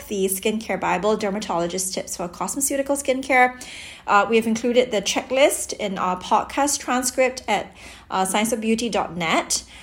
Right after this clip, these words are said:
Um, so go ahead and have a look at that at the end of this episode.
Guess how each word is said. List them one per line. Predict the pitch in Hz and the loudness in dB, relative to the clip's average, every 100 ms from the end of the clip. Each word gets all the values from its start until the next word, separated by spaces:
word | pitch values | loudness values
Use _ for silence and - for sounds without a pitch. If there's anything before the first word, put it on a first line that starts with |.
| - - - - | -20 -20 -20 -6
Um, | - 202 196 196 | 2 4 6 4
so | 208 220 202 202 196 - - - | 2 4 6 6 2 -6 -20 -2
go | 220 220 | 4 4
ahead | 240 226 - | 6 2 0
and | 185 185 190 | -4 -2 0
have | 220 233 | -2 0
a | |
look | 233 240 | 0 0
at | 208 | 0
that | 202 233 | 2 2
at | 226 196 | 2 0
the | 190 | 2
end | 185 | 2
of | 180 | 0
this | 185 185 | -4 -4
episode. | 180 247 - 330 381 | -4 -2 2 4 4